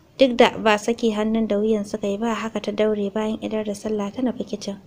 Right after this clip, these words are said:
Tun da ta fito, ma'aikatan gidan da ke ta fitowa domin tsaftace sashin ke zubewa suna gaishe ta.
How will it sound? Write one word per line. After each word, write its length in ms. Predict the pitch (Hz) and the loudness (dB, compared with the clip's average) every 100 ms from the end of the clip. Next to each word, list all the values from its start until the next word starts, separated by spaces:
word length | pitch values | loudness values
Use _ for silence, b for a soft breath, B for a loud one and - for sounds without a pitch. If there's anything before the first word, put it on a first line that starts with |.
| b b b b - | b b b b 0
Tun 180 | 285 311 | 10 10
da 80 | 262 | 10
ta 120 | 220 | 6
fito, 320 | 202 - 208 - | -2 -2 -2 -2
ma'aikatan 600 | 220 202 208 196 214 220 | 0 2 2 0 -4 -2
gidan 260 | 220 220 | 0 0
da 80 | 208 | -2
ke 160 | 202 202 | -4 -6
ta 100 | 220 | -6
fitowa 440 | 214 220 226 208 | -6 -2 0 0
domin 280 | 208 202 196 | 0 -2 -4
tsaftace 380 | - 220 214 - | -6 -6 -6 -8
sashin 400 | - 233 233 240 | -6 -4 -2 -2
ke 180 | - 196 | -2 -4
zubewa 400 | 202 226 202 196 | -4 -2 -2 -4
suna 320 | 190 220 196 | -4 -6 -6
gaishe 360 | 202 220 214 220 | -4 -4 -2 -4
ta. 160 | 202 | -4